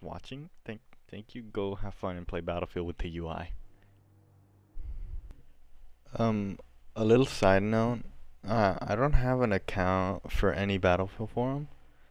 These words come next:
So if you guys have an account, uh, I'd appreciate if you guys showed this video or even just the way how to fix the problem there. Because, um, uh, I, there's, like,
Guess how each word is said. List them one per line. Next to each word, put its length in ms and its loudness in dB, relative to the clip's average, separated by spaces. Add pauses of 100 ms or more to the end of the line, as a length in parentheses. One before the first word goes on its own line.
(120)
So 140 -6
if 100 2
you 80 4
guys 220 2
have 200 4
an 120 0
account, 600 -2 (200)
uh, 240 -6
I'd 200 2
appreciate 480 4
if 120 2
you 100 4
guys 180 4
showed 360 2
this 160 4
video 560 4 (280)
or 80 2
even 220 4
just 380 6
the 100 10
way 160 8
how 160 2
to 80 0
fix 400 2
the 80 -12
problem 760 0
there. 360 -2 (640)
Because, 340 0
um, 200 0
uh, 640 -2 (160)
I, 260 -2
there's, 360 -4
like, 240 -2